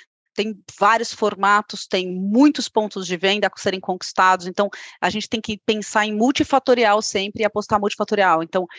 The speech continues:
em produtos desde pequenos formatos até múltiplos formatos, eh, com preços diferentes, em regiões do país diferentes, se derrete, se não derrete, então com qual sabor novo, quais são as próximas novidades, então é um mercado complexo pra você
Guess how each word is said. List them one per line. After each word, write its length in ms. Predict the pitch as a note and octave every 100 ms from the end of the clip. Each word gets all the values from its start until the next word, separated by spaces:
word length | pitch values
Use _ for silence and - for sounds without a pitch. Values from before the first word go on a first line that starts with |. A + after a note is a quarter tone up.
| - _ _ -
em 100 | G3
produtos 560 | A3 G#3+ A3 G3 - - - -
desde 380 | A#3+ B3+ A#3+ G#3 -
pequenos 380 | A3 A#3 G#3+ -
formatos 600 | G#3 G3+ A3 A3+ G#3+ G3+
até 400 | G3 A3 A3+ G3+ - -
múltiplos 640 | F#3+ A3+ C#4+ - - A3
formatos, 760 | - F#3+ G3 G#3 G#3+ - G#3 - - -
eh, 120 | F3+
com 180 | F3+ A#3
preços 400 | - A3+ B3+ A#3+
diferentes, 560 | G3 G#3+ G#3+ G#3+ G#3 -
em 60 |
regiões 440 | G#3 A3 G#3 B3+ B3
do 80 | B3+
país 240 | G#3+ G#3
diferentes, 420 | F#3+ G3 G3+ G3+
se 100 | -
derrete, 400 | A#3 A3 G#3 G#3
se 80 | B3
não 120 | B3
derrete, 420 | A3 F#3+ A3 G#3+ - - - -
então 220 | A3+ -
com 180 | - A#3+
qual 240 | - C4+
sabor 480 | - A#3 F#3+ G#3 G3
novo, 280 | G3+ A3 F#3+
quais 220 | B3 B3+
são 80 | C4
as 80 | -
próximas 340 | A#3 G#3+ G#3
novidades, 420 | G3+ F#3+ G3 G3+
então 180 | G#3+ C4
é 20 |
um 40 | C#4+
mercado 320 | - C4+ C4
complexo 760 | - C#4+ D4 - A3+ G#3 - G3+
pra 140 | F#3+
você 420 | G3 G3 A3 A3